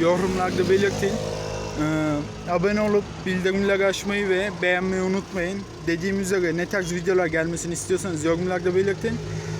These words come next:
Instagram'da daha çok aktifim. Ee, alt açıklamaya bırakıyorum Instagram'ımı. Instagram'dan takip ederseniz, destek olursanız sevinirim. Dediğim gibi Instagram'da daha çok aktifim.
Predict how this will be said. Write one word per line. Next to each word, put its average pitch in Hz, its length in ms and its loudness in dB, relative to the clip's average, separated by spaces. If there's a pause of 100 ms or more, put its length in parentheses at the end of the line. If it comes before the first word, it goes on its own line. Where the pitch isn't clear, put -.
(160)
Instagram'da 240 680 2
daha 208 160 2
çok - 220 2
aktifim. 240 480 2 (1000)
Ee, 175 260 2 (120)
alt 196 200 2 (340)
açıklamaya 208 1040 -2
bırakıyorum 202 420 2
Instagram'ımı. 190 680 -2
Instagram'dan 196 680 0
takip 170 340 -2
ederseniz, 180 880 -2 (140)
destek 170 340 0
olursanız 170 480 -2
sevinirim. 170 600 -2 (180)
Dediğim 185 300 0
gibi 180 140 -2
Instagram'da 180 720 -2
daha 165 140 2
çok 185 200 0
aktifim. 185 480 -4